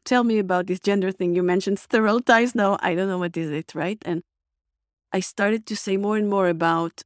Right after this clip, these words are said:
"I just don't know. Somebody died in my family. Um, it's somebody's, like, my grandma just died." And,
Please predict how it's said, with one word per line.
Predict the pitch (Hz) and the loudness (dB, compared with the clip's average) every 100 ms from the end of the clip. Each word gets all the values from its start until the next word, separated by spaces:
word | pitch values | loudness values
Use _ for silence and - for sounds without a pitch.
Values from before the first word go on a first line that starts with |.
| _ - | _ -8
"I | 196 | -4
just | 190 196 | -4 -2
don't | 202 | 0
know. | 220 160 | 0 -2
Somebody | 160 180 170 165 | -4 -4 -2 0
died | 165 160 160 | 0 0 0
in | |
my | 156 156 | -4 -4
family. | - 240 240 247 269 - _ _ _ _ _ - | -2 0 2 2 -2 -8 _ _ _ _ _ -4
Um, | 170 156 156 156 156 170 170 _ _ _ _ _ - | -2 -2 -4 -6 -8 -14 -20 _ _ _ _ _ -18
it's | - | -8
somebody's, | - 175 165 156 - | -2 -2 0 -4 -4
like, | 170 147 - | -6 -6 -4
my | 160 | -6
grandma | 151 170 175 202 247 - - | -4 -4 -2 -2 -6 -10 -14
just | - - | -12 -6
died." | 226 233 247 - - | -4 -2 -4 -6 -6
And, | 165 165 170 | -4 -4 -6